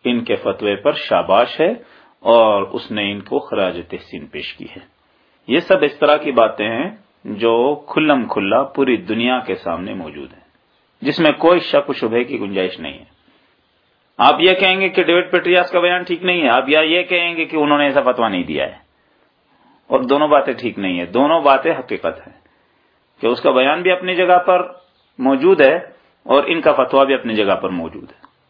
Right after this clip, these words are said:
اور دونوں چیزیں نیٹ میں آپ کو مل سکتی ہیں۔ تو اب آپ کیا کریں گے؟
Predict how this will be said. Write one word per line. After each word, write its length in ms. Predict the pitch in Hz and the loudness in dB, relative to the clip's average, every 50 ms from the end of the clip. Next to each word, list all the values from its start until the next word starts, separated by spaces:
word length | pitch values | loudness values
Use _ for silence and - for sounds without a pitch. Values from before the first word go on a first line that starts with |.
| _ _ _ | _ _ _
اور 120 | - 117 120 | -2 -2 -2
دونوں 340 | 113 113 151 170 190 185 | 2 2 2 4 4 2
چیزیں 380 | 175 - 156 143 131 135 147 165 185 - - _ _ _ _ _ _ _ | 0 -2 -2 -2 0 0 -2 -2 -4 -10 -18 _ _ _ _ _ _ _
نیٹ 280 | 117 113 117 117 - - | -4 -2 -2 -2 -2 -4
میں 100 | 117 110 | -2 -2
آپ 180 | 107 98 - - | -2 -2 -2 -4
کو 120 | 139 143 | -4 -4
مل 120 | 156 - | -4 -6
سکتی 360 | - - 98 - _ - 92 - | -8 -10 -14 -16 _ -20 -20 -20
ہیں۔ 80 | - - _ _ _ _ _ _ _ _ _ _ _ _ _ _ - - | -20 -20 _ _ _ _ _ _ _ _ _ _ _ _ _ _ -12 -2
تو 120 | - 143 | 2 4
اب 180 | 139 147 160 160 - | 4 4 4 4 4
آپ 300 | 143 147 160 160 - - | 2 2 2 2 0 0
کیا 120 | 165 151 | 0 0
کریں 340 | 151 151 156 156 160 160 | 0 0 -2 -2 -2 -4
گے؟ 40 | 170 | -6